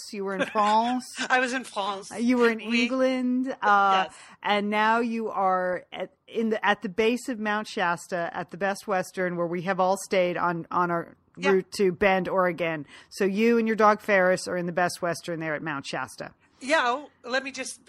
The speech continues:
Speaker 2: one correction, Leanne. It's a Best Western Plus.
Speaker 1: Oh.
Speaker 2: It's not just a Best
Speaker 1: <laughs>
Speaker 2: Western.
Speaker 1: Oh, is that 'cause
Speaker 2: Because
Speaker 1: it has that crappy old pool?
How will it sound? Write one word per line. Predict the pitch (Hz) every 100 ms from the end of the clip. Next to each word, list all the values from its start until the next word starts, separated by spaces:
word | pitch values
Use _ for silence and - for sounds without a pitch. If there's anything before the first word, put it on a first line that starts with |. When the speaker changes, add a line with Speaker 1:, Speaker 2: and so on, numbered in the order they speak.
| -
Speaker 2:
one | 214 254
correction, | 277 302 311 277
Leanne. | 247 220
It's | 214 214
a | 226
Best | 233 240 254
Western | 226 233 208
Plus. | - 240 180 - - _ -
Speaker 1:
Oh. | - 143 98 87 - - - -
Speaker 2:
It's | 220 262
not | 262 226
just | 247 277
a |
Best | 254 233
Speaker 1:
<laughs> | -
Speaker 2:
Western. | 233 240
Speaker 1:
Oh, | 240 190 - - _ -
is | 247 226
that | 262
'cause | 269 262
Speaker 2:
Because |
Speaker 1:
it | 254 247
has | 247 247
that | 214 233 - -
crappy | - 226 226 233
old | 220 220
pool? | - 247 233 247 302